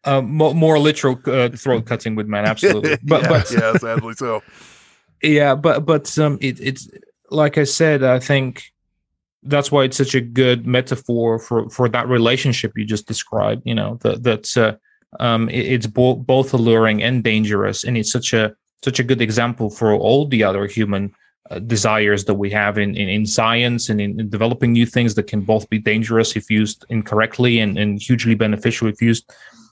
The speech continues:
Speaker 1: appropriately, and, and with space and, and everything else. And, uh, the sea is kind of like our first real playground of, of on this planet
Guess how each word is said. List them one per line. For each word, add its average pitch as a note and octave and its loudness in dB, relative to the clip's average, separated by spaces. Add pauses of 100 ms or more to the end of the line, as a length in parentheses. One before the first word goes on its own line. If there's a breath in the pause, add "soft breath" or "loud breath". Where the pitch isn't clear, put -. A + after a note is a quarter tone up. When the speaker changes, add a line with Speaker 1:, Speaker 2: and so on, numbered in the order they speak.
(120)
Speaker 1:
appropriately, A#2+ 2
and, G#2 0
and G#2 -2
with F#2 -6
space B2 0
and, G2+ 0
and A2+ -2
everything A#2 -2
else. B2+ 0
And, A2 0
uh, F2 -4
the A2+ -2
sea B2+ 2
is A#2 0
kind B2 -2
of A2+ -4
like G#2+ 0
our G#2+ 2
first - -2 (520 soft breath)
real B2+ 4
playground G#2 0
of, F#2+ -2
of G#2 -4 (140)
on A2 -4
this G#2+ -4
planet A#2+ -2